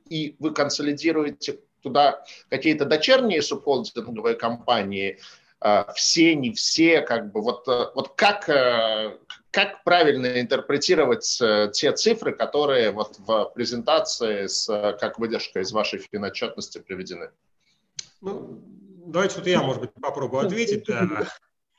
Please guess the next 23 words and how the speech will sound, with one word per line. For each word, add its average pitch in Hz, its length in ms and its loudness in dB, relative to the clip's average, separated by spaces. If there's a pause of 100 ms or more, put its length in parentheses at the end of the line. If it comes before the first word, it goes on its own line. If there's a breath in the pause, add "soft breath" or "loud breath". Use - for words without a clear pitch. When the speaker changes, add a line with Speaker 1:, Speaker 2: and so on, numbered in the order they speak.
(400)
Speaker 2:
Да. 123 260 -10
Э, 113 40 -8
смотрите, 180 400 -2
мы, 202 500 0
собственно - 360 -8
говоря, 170 220 0
специально 165 460 0
дали 147 240 0
две 151 220 2
страницы 135 580 -4
с - 80 -16
выдержками 120 400 -6
из 113 80 -10
финансовой 135 560 -6
отчетности. 202 540 -4
Эти 143 180 -6
две 143 180 -4
страницы, 165 440 -6
они 135 260 -4
как 135 180 -8
раз, 131 220 -4
одна 139 260 -2
страница — 127 500 -6